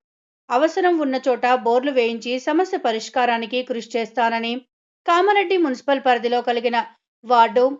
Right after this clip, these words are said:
మనది కావున అభివృద్ధి కొరకు ప్రభుత్వం నుండి అధిక నిధులు కేటాయింపు కొరకు కృషి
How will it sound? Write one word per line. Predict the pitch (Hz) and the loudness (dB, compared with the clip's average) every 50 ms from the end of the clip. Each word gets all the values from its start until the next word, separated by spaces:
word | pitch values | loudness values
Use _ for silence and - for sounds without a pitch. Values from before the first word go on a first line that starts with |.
| _ _ - | _ _ -6
మనది | 247 247 269 339 349 381 | -2 0 0 0 0 0
కావున | 285 - 254 233 226 226 226 240 | 0 0 2 2 2 0 -2 -4
అభివృద్ధి | 240 254 214 226 233 233 233 226 220 220 | -4 -2 -2 -2 -2 -2 -2 -4 -4 -4
కొరకు | 220 226 226 214 214 247 247 | -2 -2 -4 -2 0 0 0
ప్రభుత్వం | 247 247 262 254 254 381 381 - 370 349 302 | 0 0 -2 -2 -2 -2 -6 -2 -2 0 0
నుండి | 262 240 226 214 240 247 | 0 -4 -4 -2 0 0
అధిక | 233 202 220 202 247 | 0 -2 -2 -4 -4
నిధులు | 240 233 233 233 240 | -4 -2 -2 -4 -4
కేటాయింపు | 233 233 240 214 208 226 233 233 240 240 214 240 | -2 -2 -4 -2 0 0 0 0 0 -2 -6 -6
కొరకు | - 240 226 214 214 240 233 | -4 -4 -4 -4 -4 -4 -6
కృషి | 233 240 226 208 - | -4 -6 -10 -8 -6